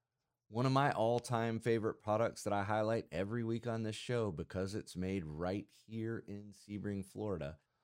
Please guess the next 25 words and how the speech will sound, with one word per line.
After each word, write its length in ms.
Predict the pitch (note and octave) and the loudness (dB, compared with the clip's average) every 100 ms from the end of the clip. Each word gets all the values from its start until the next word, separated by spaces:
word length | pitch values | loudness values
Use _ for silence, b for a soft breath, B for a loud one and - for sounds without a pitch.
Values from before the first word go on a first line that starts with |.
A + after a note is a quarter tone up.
| _ | _
A 40 | A#2+ | 6
little 200 | C3+ B2 | 8 8
picture-in-picture 880 | - D#3 - D#3 C#3 D#3+ D#3 D3 - | 6 4 6 4 4 2 2 4 2
action. 580 | A#2+ C3+ - F3+ G3 F#3 | 2 2 0 0 2 0
This 280 | A#2+ C#3 C#3+ | 0 0 2
is 100 | F3 | -2
to 120 | - | -2
cover 580 | C#3 - B2+ B2 B2+ B2 b b _ _ _ - | -6 2 2 4 2 0 b b _ _ _ -4
everybody's 800 | G2+ G2 A#2+ A#2+ C3 C3 C3 - | 0 2 2 4 4 4 0 0
favorite 680 | D#3+ D#3+ A#2+ A2+ A2 - _ _ _ _ | 2 2 4 4 4 2 _ _ _ _
strangely 800 | - - G2 G2 A2+ A#2+ C3 C3 | -14 -4 0 2 2 2 2 2
warmed 560 | A2 G#2+ A2+ A#2+ A2+ - | 2 2 2 2 -2 -2
coffee 340 | G2+ G#2+ G2+ | -2 -2 -4
company. 720 | F2+ G2 F2 F2 E2 D#2 C#2 | -2 -2 -2 -4 -2 -4 -6
I 100 | - | -6
hope 280 | E2 G2 G#2+ | -4 -2 -2
you're 180 | A2+ G#2+ | 0 2
all 180 | G#2+ G#2+ | 4 2
having 360 | G#2 G#2 G#2+ | 2 0 0
some 320 | G#2 A2+ G#2+ G2+ | -2 0 2 2
right 160 | G2+ | 0
now. 320 | E2 G2 G#2+ G#2+ b b _ | 0 0 -2 -4 b b _
If 140 | G2 | -4
you 120 | A2 | 0
haven't, 380 | G#2+ B2+ B2 A2+ | 2 2 2 -2